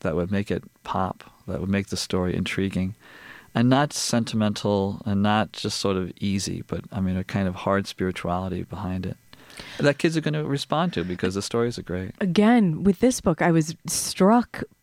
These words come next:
Speaker 2: e-, maybe even more so than actually the, the, the other books that we've been speaking about today, Gary, about the, the level of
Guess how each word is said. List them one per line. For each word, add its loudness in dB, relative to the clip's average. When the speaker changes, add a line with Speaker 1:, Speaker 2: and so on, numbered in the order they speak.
Speaker 2:
e-, 4
maybe 8
even 4
more 6
so 4
than 4
actually 2
the, 0
the, 4
the 0
other 4
books 0
that 0
we've 2
been 0
speaking 0
about 2
today, 2
Gary, 4
about 4
the, 0
the 6
level 4
of 2